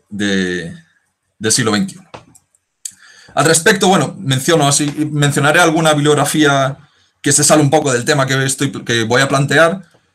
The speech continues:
eh, pero bueno, para marcar esta posible actualidad o no de, de, de lo que yo proponga, eh, sobre esto justo que acabo de decir, eh, es muy relevante un libro muy reciente del dos mil dieciocho,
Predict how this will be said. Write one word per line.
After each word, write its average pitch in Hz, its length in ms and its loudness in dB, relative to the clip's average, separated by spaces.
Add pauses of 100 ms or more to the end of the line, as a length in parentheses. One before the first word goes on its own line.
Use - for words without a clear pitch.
(300)
eh, 110 560 0 (260)
pero 123 140 0
bueno, 113 160 2
para 120 180 2
marcar 147 600 2
esta 139 580 -2 (220)
posible 139 360 2
actualidad 131 500 0
o 123 40 -2
no 143 200 -2
de, 107 260 -2
de, 101 580 -4 (200)
de 101 160 -4
lo 107 140 -4
que 101 220 -4
yo 120 160 0
proponga, 139 540 -2 (640)
eh, 120 200 0
sobre 135 300 4
esto 165 260 2
justo 160 320 -2
que 127 60 0
acabo 131 220 0
de 139 80 0
decir, 196 340 -4 (100)
eh, 107 480 -2 (1080)
es 120 280 -2
muy 151 220 4
relevante 165 420 4
un 127 140 -2
libro 143 300 0
muy 131 380 -2
reciente 156 440 0
del 127 100 0
dos 120 140 -2
mil 139 100 0
dieciocho, 151 800 -2